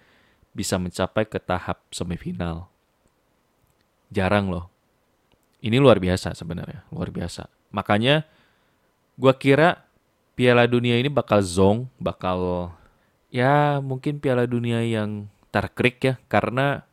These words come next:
isu-isunya udah terlalu banyak. Tapi gua tonton Piala Dunia dan, eh, apa ya, gua baca beritanya, wah gila sih ini, ini keren. Oh, sama satu lagi, Arab Saudi ngalahin Argentina.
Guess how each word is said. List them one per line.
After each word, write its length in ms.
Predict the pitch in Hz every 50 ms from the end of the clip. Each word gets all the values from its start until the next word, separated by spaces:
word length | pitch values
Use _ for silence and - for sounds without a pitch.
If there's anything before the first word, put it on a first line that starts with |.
| _ _ _
isu-isunya 560 | - 107 - 120 110 107 - - 113 113 127
udah 160 | 131 127 117
terlalu 400 | 107 - 107 104 101 98 101 101
banyak. 360 | 98 95 90 90 98 110 120 - - - _ _ _ _ _ _ _ _ _ _ _ _ _ _ _ _ _
Tapi 240 | - 113 - - 143 - 123
gua 240 | 117 110 110 104 98
tonton 560 | - - 117 123 135 135 - 101 95 92 90
Piala 320 | - 95 92 90 90 92
Dunia 560 | 90 90 92 101 113 120 120 117 101 85 -
dan, 560 | - 104 95 92 87 87 85 85 85 87 87 85 _ _ _ _ _ _ _ -
eh, 440 | 90 90 95 92 87 78 73 73 71 - 104
apa 160 | - - 90
ya, 80 | 90 -
gua 240 | 95 98 104 101
baca 320 | 95 98 101 95 - 123 113
beritanya, 640 | 107 - 107 104 - 113 113 110 98 95 92 92 - _ _ _ _
wah 240 | - - 98 87 76 71 85
gila 320 | - 87 92 92 87 85
sih 160 | - - -
ini, 160 | - - 90 87 _ _ -
ini 80 | 95
keren. 320 | 92 - - 90 85 85 92 _ _ _ _ _ _ _ _ _ _ _ _ -
Oh, 160 | 143 156 135
sama 240 | - - 120 131 127
satu 160 | 135 127 127
lagi, 480 | 131 131 131 135 139 139 127 104 92 - _ _ _ _ _ _ _ _ _
Arab 480 | - 104 101 98 98 98 101 101 95 -
Saudi 560 | - 98 95 95 95 95 95 98 110 120 120
ngalahin 320 | 110 92 92 92 92 92
Argentina. 800 | 92 92 95 95 101 95 98 92 104 107 113 120 120 117 107 -